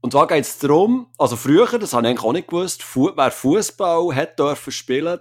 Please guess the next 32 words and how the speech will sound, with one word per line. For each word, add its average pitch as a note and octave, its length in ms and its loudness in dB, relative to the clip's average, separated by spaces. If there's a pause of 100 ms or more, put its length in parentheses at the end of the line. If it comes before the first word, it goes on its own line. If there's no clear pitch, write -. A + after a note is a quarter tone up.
der, C3 500 -2
das C3+ 180 -10
sind C3 80 -4
eigentlich B2+ 240 -8
die C#3+ 240 -2
gewesen, C#3+ 360 -6
die G#2+ 360 -2 (280)
ja, G#2 80 -6
so G#2+ 80 -10
ein - 20 -
bisschen - 20 -8
in A2 80 -4
der - 120 -4
Upper A2 260 -6
Class G#2 520 -8
gelebt F#2+ 360 -6
haben, E2+ 100 -8
also D#2+ 140 -12
so E2+ 120 -12
ein G2 100 -10
bisschen F#2+ 180 -10
die A2+ 200 -2
Reichen. - 200 -8 (720)
Und F#2 160 -12
die - 40 -14
Arbeiterschaft, C#3+ 880 -2
die C3 100 -4
haben A2 120 -4
zwar A2+ 180 -6
auch C3+ 120 0
dürfen F3 340 0
spielen E3 540 -6